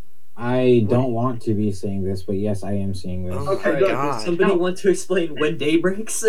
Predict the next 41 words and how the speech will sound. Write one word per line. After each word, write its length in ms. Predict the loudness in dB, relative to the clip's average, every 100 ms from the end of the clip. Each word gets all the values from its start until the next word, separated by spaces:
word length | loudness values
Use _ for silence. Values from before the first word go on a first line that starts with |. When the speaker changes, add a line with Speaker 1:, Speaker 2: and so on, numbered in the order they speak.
| 2 0
Speaker 4:
<laughs> 100 | -6
Speaker 2:
Yeah. 260 | -6 -4 0
Speaker 3:
All 120 | 0
right. 180 | 0 -4 -6 -6 -6 0
This, 280 | 0 2 2
Speaker 2:
Thoughts 20 |
on 120 | 0
Speaker 3:
this 80 | 2
Speaker 2:
it? 40 | 2
Speaker 3:
is 160 | 0 0
an 180 | 0 2
exact 560 | 0 0 0 0 -2 -2
quote 420 | 2 2 0 -4
from 140 | -2
the 140 | -2 0
article 460 | 2 2 2 0
I 160 | 2 0
found, 360 | -2 0 0 0
and 120 | 0
then 80 | -2
I'll 120 | -2
summarize 520 | -2 -4 -4 -6 -6
it. 100 | -6 -6 -6 -6 -6 -6 -6 -6 -6 -6 -4
"In 300 | 2 6 6
light 360 | 6 4 2 0
of 220 | 0 0
my 220 | 2 0 0
issue 360 | 0 2 2
surrounding 580 | 2 0 0 0 0 -2
sentient 720 | -4 -2 0 0 2 2 2
snot, 540 | -2 -4 -2 -2 -2 -6 -6 -6 -6 -6 -2
I 120 | -2
found 400 | 0 0 2 4
this 280 | 4 0 0
S 160 | -2 -2
C 160 | -2 0
P 220 | 0 0
to 140 | 0
be 160 | -2 -2
especially 640 | -2 0 -2 0 2 2 4
unpleasant. 640 | 2 2 0 -2 -2